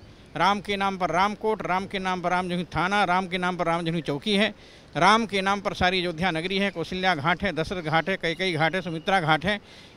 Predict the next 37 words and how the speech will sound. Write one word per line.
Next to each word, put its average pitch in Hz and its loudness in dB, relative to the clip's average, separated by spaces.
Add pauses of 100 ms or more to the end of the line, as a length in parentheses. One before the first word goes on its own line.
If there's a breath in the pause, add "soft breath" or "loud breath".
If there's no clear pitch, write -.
लेकिन 214 2
बाबर 190 8
घाट 208 6
नहीं 180 2
है, 127 -4 (320 loud breath)
बाबर 185 6
वार्ड 202 8
नहीं 185 0
है, 143 0
बाबर 180 4
मोहल्ला 190 2
नहीं 180 2
है। 123 -6 (420 loud breath)
बाबर 202 4
कभी 226 4
अयोध्या 220 2
नहीं 233 2
गया, 254 6
इतिहास 233 6
भी 254 0
नहीं 247 2
बताता, 175 2
तो - -10
फिर 208 -2
बाबर 208 4
के 220 -2
नाम 226 0
बाबर, 214 4
बाबरी 220 -2
मस्जिद 226 -2
कैसी? 151 -8 (540 loud breath)
जब 156 4
हमने 202 2
खंडहर 220 6
को 233 0
तोड़वाया 202 2
था, 277 0